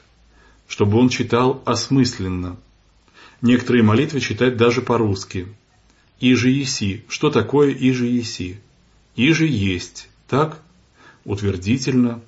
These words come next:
ясно. «Иже есть на небесах», да? Что такое «да светится имя Твое»? Вы должны быть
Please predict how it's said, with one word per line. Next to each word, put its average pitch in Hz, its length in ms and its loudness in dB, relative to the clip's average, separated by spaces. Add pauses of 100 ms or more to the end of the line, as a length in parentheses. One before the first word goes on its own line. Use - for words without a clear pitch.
(140)
ясно. 98 680 -2 (600)
«Иже 113 300 2
есть 131 500 0 (240)
на 110 100 2
небесах», 127 640 0
да? 156 320 0 (540)
Что - 220 2
такое 139 560 4
«да 113 120 4
светится 131 640 0
имя 135 380 2
Твое»? 95 500 -4 (1080)
Вы 135 140 2
должны 165 340 4
быть 156 340 2